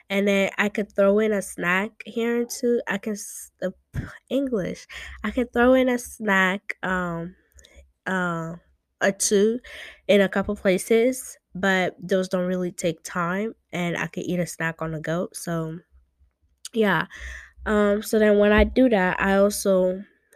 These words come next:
go ahead and schedule study times or, like, homework times. So my study time and homework time are essentially the same thing. Um, so depending on what I have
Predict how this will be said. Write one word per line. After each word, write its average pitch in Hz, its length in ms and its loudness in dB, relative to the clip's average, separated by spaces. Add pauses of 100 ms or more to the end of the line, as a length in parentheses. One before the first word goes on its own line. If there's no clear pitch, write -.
(480)
go 196 160 4
ahead 196 200 2
and 185 160 -2
schedule 180 500 -2
study 196 380 -2
times 160 480 -8
or, 180 120 -4
like, 170 200 -4
homework 180 580 -6
times. - 400 -10 (280)
So 214 200 0
my 190 200 2
study 202 340 0
time 208 200 0
and 180 100 -2
homework 185 380 -4
time 185 160 -2
are 175 100 -2
essentially 165 500 -6
the 160 140 -6
same 160 300 -6
thing. 208 340 0 (500)
Um, 170 420 -2 (140)
so 190 280 0
depending 196 500 0
on 185 120 -2
what 175 160 0
I 165 120 4
have 165 440 -4